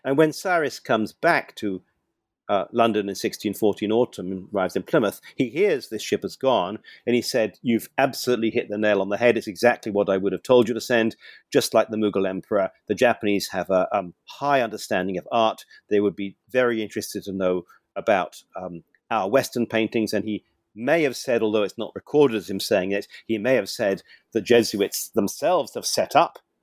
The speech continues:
a Western art school in Japan, which is producing Christian art, so why don't we send some things telling them about our worldview too? Because Cyrus, um, confirmed the Japanese would like this, the East India Com-,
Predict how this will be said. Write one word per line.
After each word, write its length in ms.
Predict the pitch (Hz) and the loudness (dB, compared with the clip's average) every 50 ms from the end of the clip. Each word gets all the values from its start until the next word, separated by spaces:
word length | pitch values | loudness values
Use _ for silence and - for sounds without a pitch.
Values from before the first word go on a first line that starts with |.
| _ - | _ -6
a 60 | 110 113 | 0 2
Western 360 | 113 107 - - - 120 110 | 2 2 2 0 -2 0 2
art 200 | 98 98 - - | 2 2 0 -2
school 320 | - - - 113 110 101 | -6 -4 0 2 2 2
in 100 | 101 95 | 2 -2
Japan, 440 | - - - - 107 95 90 87 95 | -6 -8 -4 -2 -2 -2 -2 0 0
which 200 | 107 104 - - | 0 0 2 0
is 300 | 117 92 - - - _ _ _ _ _ _ _ | 0 0 0 -4 -6 _ _ _ _ _ _ _
producing 420 | - 117 104 117 117 113 - 113 104 | -6 0 4 4 4 4 2 0 0
Christian 380 | - 151 143 - - - 113 | 2 4 4 4 2 0 0
art, 220 | 107 101 92 - - | 0 0 0 -2 -4
so 240 | - 113 104 101 - _ _ _ - | -2 -2 -2 -2 -4 _ _ _ 2
why 160 | 110 110 113 | 4 4 4
don't 200 | - 107 - 104 | 2 0 -4 0
we 160 | 113 120 120 | 0 2 2
send 320 | - - - 98 98 92 | 0 -2 -4 -4 -6 -4
some 140 | - 107 98 | -6 -8 -8
things 400 | - - 107 98 95 95 - - - _ _ _ | -6 -6 -4 -4 -2 -4 -4 -6 -10 _ _ _
telling 240 | - - 110 107 104 | 0 2 2 2 2
them 100 | 104 95 | 0 -2
about 340 | 90 107 104 98 98 - - _ _ _ _ _ _ 120 | 0 2 2 2 0 -4 -8 _ _ _ _ _ _ -2
our 240 | 120 117 113 110 | 0 0 0 0
worldview 680 | 101 101 98 90 82 95 90 - - - 95 98 95 - | 0 -2 -4 -4 -6 -8 -10 -12 -10 -6 -4 -4 -4 -4
too? 360 | - - 151 147 110 - - _ _ _ _ _ - - - _ _ - | 0 4 6 6 6 6 0 _ _ _ _ _ -20 -20 -20 _ _ -18
Because 380 | 104 - - 143 143 - - - | -8 0 4 4 4 4 0 -2
Cyrus, 540 | 139 123 117 110 107 98 - - - - - _ _ _ _ _ | -2 0 0 2 0 -2 -4 -6 -10 -14 -18 _ _ _ _ _
um, 180 | - 107 101 104 - | 0 0 0 -2 -2
confirmed 720 | - 127 110 - - - 170 175 160 123 101 98 90 - - _ _ _ - | -2 -2 -2 -2 -2 0 0 2 2 0 -2 -8 -14 -18 -20 _ _ _ -6
the 80 | 104 | -2
Japanese 420 | - 123 117 107 - - 110 - - | 2 2 2 2 2 0 -4 -4 -6
would 120 | 95 92 | 0 2
like 300 | 117 120 120 - - - | 4 4 4 2 0 -6
this, 360 | - 65 64 - - - - - - - - _ _ - | -8 -8 -6 -6 -8 -10 -10 -14 -18 -20 -20 _ _ -2
the 80 | 117 | -2
East 160 | 113 - - | -2 0 2
India 240 | 127 117 110 113 104 | 0 2 2 2 0
Com-, 260 | - - 117 113 110 | 0 -2 -4 -4 -4